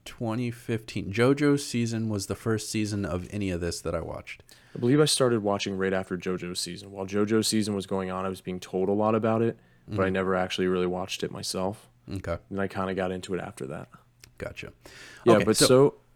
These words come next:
Speaker 2: so, yeah, so far, I don't know. It's, it was kinda like a first episode that didn't really give us a whole lot,
Speaker 1: Mm-hmm.
Speaker 2: but the main thing is that they're, like,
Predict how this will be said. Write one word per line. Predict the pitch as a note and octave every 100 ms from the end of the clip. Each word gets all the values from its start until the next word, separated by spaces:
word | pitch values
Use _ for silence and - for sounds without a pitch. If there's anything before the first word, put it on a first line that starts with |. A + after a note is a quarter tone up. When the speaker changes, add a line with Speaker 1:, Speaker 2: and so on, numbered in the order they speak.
| -
Speaker 2:
so, | - C#3 D3+ -
yeah, | B2 G#2+
so | - D3
far, | C#3 C#3 C3 B2+ - - - _ _ _ _ -
I | C3
don't | A2+
know. | G2+ G#2+
It's, | G#2+ - - - - - _
it | C3
was | B2
kinda | E3+ G3
like | G3
a | C#3+
first | - A#2+ -
episode | G#2+ G#2 G#2+
that | G2
didn't | G2 F#2
really | F#2
give | F2+ F#2+
us | F#2+
a | G2+
whole | G#2
lot, | G#2 G#2 - - _ _
Speaker 1:
Mm-hmm. | C3 G#2+
Speaker 2:
but | G2+ F#2+ - -
the | G2+
main | G#2 G#2+ A2
thing | G#2+ G2+
is | G2
that | G2 F#2
they're, | F2+ F2+
like, | F2 F2